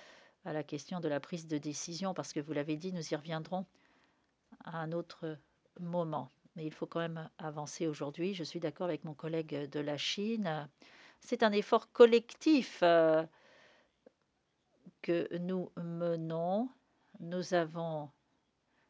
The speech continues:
enfin, nous sommes un organe de l'Assemblée générale et nous sommes censés nous acquitter de notre mandat.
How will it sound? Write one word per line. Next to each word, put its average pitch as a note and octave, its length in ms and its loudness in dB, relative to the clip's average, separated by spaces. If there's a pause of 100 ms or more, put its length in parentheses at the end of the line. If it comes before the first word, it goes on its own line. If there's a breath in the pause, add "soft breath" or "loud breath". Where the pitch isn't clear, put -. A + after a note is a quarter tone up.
enfin, D#3+ 160 6
nous D#3+ 100 -4
sommes E3+ 260 0
un D#3 100 0
organe D#3 320 -2 (100)
de E3 180 -8
l'Assemblée D#3 540 -2 (800 soft breath)
générale D#3+ 800 -2
et D#3+ 140 0
nous D#3+ 160 -6
sommes E3+ 480 -2
censés E3 400 -4
nous F#3 240 0
acquitter F#3+ 440 2
de F#3+ 120 0
notre A#3+ 380 4
mandat. F3 520 2